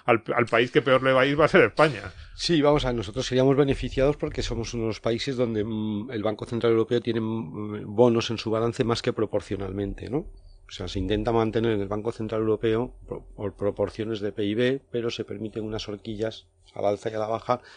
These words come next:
Speaker 2: que nos beneficia a aquellos que tenemos más necesidad. Entonces, en España hay, el Banco Central Europeo tiene una proporción más alta de lo que representamos sobre la economía europea, con lo cual nos beneficia, claro.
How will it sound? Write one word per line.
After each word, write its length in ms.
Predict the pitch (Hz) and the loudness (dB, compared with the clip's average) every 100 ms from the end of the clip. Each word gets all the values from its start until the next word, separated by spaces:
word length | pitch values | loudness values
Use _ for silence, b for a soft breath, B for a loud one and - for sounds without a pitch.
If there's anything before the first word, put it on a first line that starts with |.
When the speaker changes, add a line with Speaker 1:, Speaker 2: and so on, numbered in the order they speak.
| B | B
Speaker 2:
que 120 | 95 | -10
nos 100 | 92 | -8
beneficia 580 | 95 95 - 98 104 107 | -8 -8 -10 -10 -4 -4
a 120 | 110 | -4
aquellos 300 | 98 101 101 | -4 -4 -6
que 100 | - | -6
tenemos 380 | 98 98 101 101 | -8 -6 -4 -2
más 180 | 107 98 | -2 -2
necesidad. 480 | 98 98 - 87 87 | -4 -6 -6 -6 -8
Entonces, 240 | - 92 | -10 -10
en 60 | 98 | -6
España 320 | 98 107 - | -2 -2 -4
hay, 240 | - 62 - b b b b b b - - | -10 -12 -14 b b b b b b -20 -8
el 80 | |
Banco 140 | 104 107 | -4 -2
Central 160 | 113 110 | 0 2
Europeo 160 | 104 | 2
tiene 180 | 107 107 | 0 -2
una 80 | 104 | -2
proporción 400 | 107 104 120 110 | -4 -4 -4 0
más 280 | 113 110 123 | 2 4 4
alta 340 | 110 110 123 _ _ - _ _ - | 4 2 0 _ _ -20 _ _ -10
de 160 | - 98 | -6 -4
lo 80 | 90 | -6
que 100 | 87 | -10
representamos 640 | 90 95 98 95 101 104 | -10 -8 -8 -6 -4 -4
sobre 160 | 101 95 | -4 -8
la 60 | |
economía 300 | 95 98 101 | -6 -8 -6
europea, 340 | 104 110 131 120 | -8 -2 -2 -2
con 140 | 113 | -6
lo 60 | 92 | -8
cual 180 | 98 113 | -8 -8
nos 140 | 110 | -12
beneficia, 560 | 101 101 - 123 - 113 | -10 -8 -8 -8 -8 -6
claro. 280 | 131 131 | -6 -6